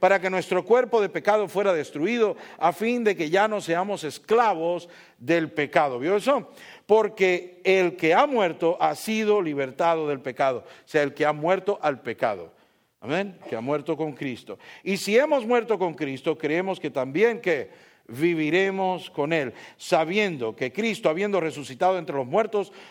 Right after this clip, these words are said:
no volverá a morir. Ya la muerte no tiene dominio sobre Él". Amén. "Porque en cuanto Él murió, murió al pecado de una vez para siempre, pero en cuanto vive, vive para Dios". ¿Vieron eso allí? Murió al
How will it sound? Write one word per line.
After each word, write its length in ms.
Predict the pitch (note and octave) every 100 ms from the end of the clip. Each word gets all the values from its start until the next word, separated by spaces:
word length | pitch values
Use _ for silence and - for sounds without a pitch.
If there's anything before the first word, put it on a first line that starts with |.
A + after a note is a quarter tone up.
| -
no 260 | D3+ A3 A#3+
volverá 380 | A3+ F#3 F#3
a 20 | G3
morir. 400 | E3 E3+ G3+ F3 - -
Ya 280 | B2+ F3+ G#3
la 140 | G#3
muerte 440 | F#3 G3 A3 G#3+ G#3
no 220 | A3+ A#3
tiene 300 | A#3 A3+ A3
dominio 400 | G3+ G3 G#3 G3+
sobre 380 | - D#3 C3+ B2+
Él". 80 | B2
Amén. 420 | G3 A3 C#3 - _ _ _ - _ _
"Porque 340 | D#3 D3+ D#3
en 140 | D3 C#3
cuanto 640 | - C#3 C3+ B2 C3 C3+
Él 180 | G3+ A#3+
murió, 560 | A#3 F#3 E3 C#3+ E3+ F3 - -
murió 340 | C3 C3+ E3+
al 160 | F3+ F3+
pecado 460 | D3+ E3+ E3+ E3+
de 140 | D3 D#3+
una 280 | F#3 G3 E3
vez 480 | E3+ A#2+ - - _
para 240 | A#2+ G#2
siempre, 480 | G2+ F#3 G3 F3+ E3 - - _ _
pero 220 | A#2 A#2
en 80 | A#2+
cuanto 400 | B2 A#2+ A#2 B2
vive, 540 | F3 F#3+ F#3 E3+ C#3+
vive 380 | A#2+ B2+ B2+ B2
para 320 | A#2+ A2+ A2+
Dios". 340 | A2+ A#2 G2 F#2+
¿Vieron 280 | B2 F3 F3+
eso 180 | F3
allí? 240 | E3+ E3 D#3+ - _ _ _ -
Murió 640 | A#2 B2 C#3+ E3+ F3 -
al 460 | D3 E3+ E3+ D#3+